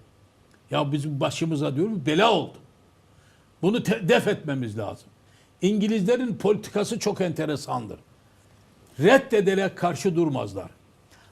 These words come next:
Ajan içinize sokarak sizin inancınızı değiştirirler.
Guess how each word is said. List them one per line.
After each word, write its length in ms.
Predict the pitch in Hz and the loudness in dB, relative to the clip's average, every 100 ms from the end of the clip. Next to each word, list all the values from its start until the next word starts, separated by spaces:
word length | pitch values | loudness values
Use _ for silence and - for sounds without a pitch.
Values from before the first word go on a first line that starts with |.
| _ | _
Ajan 480 | 160 175 180 262 247 | 2 2 2 0 0
içinize 480 | 165 - 185 165 156 | -6 -2 -2 0 -2
sokarak 640 | 143 185 156 175 220 - - _ _ _ _ | -2 -4 0 0 0 -4 -14 _ _ _ _
sizin 480 | - 165 147 220 214 | -4 -2 2 0 0
inancınızı 720 | 170 180 185 170 175 165 160 | 0 2 2 2 2 2 0
değiştirirler. 720 | 143 127 117 - 113 98 - | 0 -2 -6 -8 -8 -8 -10